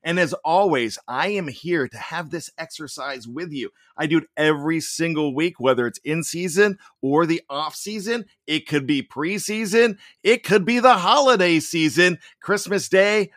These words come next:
we are going to have a fact or fiction. And what do we do here? We take a statement, more like a bold statement,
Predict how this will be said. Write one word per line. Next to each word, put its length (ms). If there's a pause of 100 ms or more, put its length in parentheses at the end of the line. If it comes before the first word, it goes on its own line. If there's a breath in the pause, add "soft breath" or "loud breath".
(120 soft breath)
we 320
are 120
going 360
to 60
have 600 (500)
a 200
fact 480 (120)
or 220
fiction. 720
And 220
what 180
do 140
we 160
do 180
here? 400 (260 soft breath)
We 300
take 640
a 140
statement, 840 (640)
more 320
like 320
a 180
bold 580
statement, 640